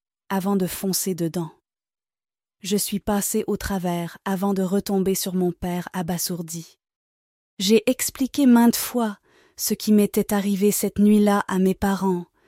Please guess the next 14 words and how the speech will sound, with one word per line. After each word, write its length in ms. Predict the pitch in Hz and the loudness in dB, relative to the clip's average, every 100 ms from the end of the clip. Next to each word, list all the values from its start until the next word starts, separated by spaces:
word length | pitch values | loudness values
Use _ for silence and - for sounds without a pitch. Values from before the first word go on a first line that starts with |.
| _ _ _ _ - | _ _ _ _ -12
qui 140 | - | 2
ne 120 | 208 202 | 4 6
me 160 | 196 | 4
croyaient 540 | - - 202 196 185 175 | 2 0 0 2 0 2
évidemment 540 | 196 185 185 180 180 170 | 0 0 0 2 2 0
pas. 360 | - 165 - _ _ _ _ _ _ _ _ _ _ _ _ - | -2 -6 -8 _ _ _ _ _ _ _ _ _ _ _ _ -4
Quelques 360 | 220 220 220 | -2 0 0
semaines 460 | 202 - 220 214 214 | 0 2 4 6 4
plus 200 | - 202 | 2 -6
tard, 540 | - 208 220 277 - _ _ _ - | -2 -2 -2 -6 -20 _ _ _ -2
nous 160 | 208 220 | 2 4
déménagions 800 | 202 226 226 226 220 202 233 240 | 6 6 8 6 4 4 2 2
au 120 | 208 | 2
Royaume-Uni, 880 | 196 220 226 220 220 220 208 196 202 | 4 4 6 6 8 8 6 6 2